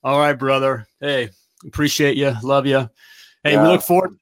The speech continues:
Speaker 1: to, uh, talking with you and Lindsay tomorrow. I think we have, we have a session together tomorrow. We look forward to that.
Speaker 2: Yeah, we do.
Speaker 1: And,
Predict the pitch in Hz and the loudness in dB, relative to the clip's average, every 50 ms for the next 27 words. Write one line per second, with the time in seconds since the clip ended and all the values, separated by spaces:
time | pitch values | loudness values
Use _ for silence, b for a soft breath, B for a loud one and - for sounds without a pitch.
0 | _ 143 143 139 135 131 131 - 151 156 151 - 151 143 120 139 151 147 139 139 | _ _ -8 -6 -6 -6 -4 0 -2 0 0 0 -2 -2 0 0 0 0 0 0
1 | 151 156 113 143 131 120 113 110 107 101 98 92 - - 113 123 131 117 - 131 | -2 -2 -2 -2 -2 -2 -2 0 0 -2 -2 -6 -10 -12 -10 -10 -8 -8 -6 -6
2 | 127 117 104 123 123 113 110 - - 127 120 - 127 117 113 107 117 113 110 110 | -6 -6 -4 -4 -4 -4 -4 -4 -6 -6 -4 -4 -6 -6 -4 -4 -2 -2 -2 -2
3 | 107 107 107 107 110 113 117 110 110 110 - - 113 110 110 107 104 107 107 117 | -2 -2 -2 0 0 0 0 -2 -4 -4 -4 -2 -2 -2 -2 0 0 0 0 0
4 | 123 - _ _ _ _ _ _ _ _ 113 113 110 110 104 104 107 92 104 110 | -2 -4 _ _ _ _ _ _ _ _ -2 0 2 2 2 0 -2 0 0 0
5 | 120 117 104 - _ _ 80 82 | 0 0 -2 -8 _ _ -20 -20